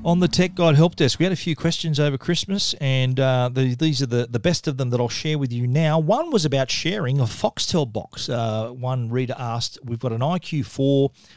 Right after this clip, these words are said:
We wanna, is there a device that lets us share it between two rooms?"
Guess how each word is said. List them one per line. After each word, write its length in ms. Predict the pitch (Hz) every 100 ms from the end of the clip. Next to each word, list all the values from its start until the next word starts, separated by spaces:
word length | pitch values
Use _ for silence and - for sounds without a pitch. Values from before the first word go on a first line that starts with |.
| _
We 100 | 123
wanna, 420 | 123 135 117 110 - 123 123 123
is 180 | 147 170
there 180 | 170 165
a 40 |
device 420 | 127 117 135 131
that 60 | 127
lets 260 | 113 127 110
us 60 |
share 320 | - - 139
it 80 | 143
between 340 | 131 110 135 120
two 320 | - 151 127
rooms?" 580 | 117 139 226 349 311